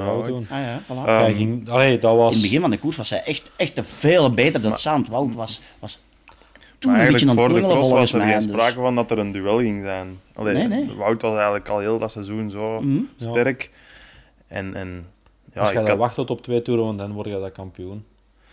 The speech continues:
Speaker 1: Ja, maar ik
Speaker 2: <laughs> Dat is echt.
Speaker 1: Maar eigenlijk
Speaker 2: Want dan
Speaker 1: toen
Speaker 2: ging
Speaker 3: Ja.
Speaker 2: Wout zijn moraal zo de grond in
Speaker 1: Ja,
Speaker 2: gezakt
Speaker 1: ik weet
Speaker 2: zijn.
Speaker 1: het. Maar ik, ik viel ook niet aan op het moment dat ik, dat ik hem, dat ik het verschil re-, ik reed gewoon een perfecte herrijgersduin daar. En,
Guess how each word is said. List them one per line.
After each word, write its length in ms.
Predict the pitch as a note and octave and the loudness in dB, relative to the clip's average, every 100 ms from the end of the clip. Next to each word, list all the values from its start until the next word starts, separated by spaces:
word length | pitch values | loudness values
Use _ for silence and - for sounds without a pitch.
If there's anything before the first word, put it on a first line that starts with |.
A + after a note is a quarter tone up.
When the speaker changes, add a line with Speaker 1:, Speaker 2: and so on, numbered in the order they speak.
| _ - - _ _ _ - | _ -20 -20 _ _ _ -10
Speaker 1:
Ja, 160 | G2 A2+ | 0 2
maar 220 | A2 G#2 | 2 0
ik 320 | A#2 - - | -4 -6 -10
Speaker 2:
<laughs> 80 | - | -6
Dat 120 | G#2+ | -4
is 60 | G#2 | -2
echt. 280 | B2 D3+ - | -2 -2 -2
Speaker 1:
Maar 180 | B2 B2 | 0 4
eigenlijk 340 | B2 B2+ B2 | 4 4 4
Speaker 2:
Want 120 | B2 | 2
dan 100 | B2+ | 2
Speaker 1:
toen 100 | A#2 | 4
Speaker 2:
ging 120 | A2+ | 4
Speaker 3:
Ja. 80 | - | 4
Speaker 2:
Wout 220 | A2+ C3 | 4 2
zijn 220 | C3 C3+ B2 | 0 -4 -4
moraal 320 | A2 A2+ B2 | 0 2 2
zo 200 | G2+ A#2 | 0 -2
de 120 | A#2+ | -2
grond 260 | F#2 G#2+ B2 | -2 -4 -6
in 60 | |
Speaker 1:
Ja, 60 | A#2 | -4
Speaker 2:
gezakt 280 | G#2+ A#2 C3 | 2 2 0
Speaker 1:
ik 60 | |
weet 100 | A2 | -2
Speaker 2:
zijn. 100 | C3+ D3+ | 0 -2
Speaker 1:
het. 180 | - - - | -6 -18 -4
Maar 240 | A#2 - | -2 0
ik, 200 | B2 - | -2 -4
ik 220 | - A#2 | -6 -8
viel 300 | - - A2+ | -8 0 2
ook 180 | A#2 A#2 | 2 -2
niet 200 | G#2+ G2+ | -2 0
aan 160 | A2+ D#3 | 2 0
op 60 | |
het 100 | D3 | -2
moment 320 | B2 A#2+ A#2+ | -2 0 -2
dat 80 | A2 | -4
ik, 220 | G#2 - - | -8 -14 -18
dat 160 | - G#2+ | -8 -6
ik 60 | |
hem, 260 | G#2+ G#2 G2+ | -4 -8 -6
dat 120 | - | -4
ik 60 | G2+ | -4
het 160 | G#2+ - | -6 -10
verschil 400 | - - B2 C#3+ | -14 -8 -4 -2
re-, 120 | B2+ | -4
ik 160 | G#2+ A2 | -4 0
reed 180 | G#2+ | 0
gewoon 260 | G2 G#2 A#2 | 0 -2 -4
een 120 | G#2+ | -4
perfecte 460 | - G2+ A2+ - A2 G2+ G2 F#2+ | -10 -8 -8 -6 -4 -4 -8 -14
herrijgersduin 800 | - G#2 A#2+ C3+ C#3 A#2+ B2+ C3+ | -10 -4 -2 -2 -4 -2 -2 -2
daar. 300 | C3+ C3+ D3 - _ _ _ _ _ _ _ _ _ _ | -6 -10 -10 -14 _ _ _ _ _ _ _ _ _ _
En, 340 | - G#2+ G2+ | -6 -4 -6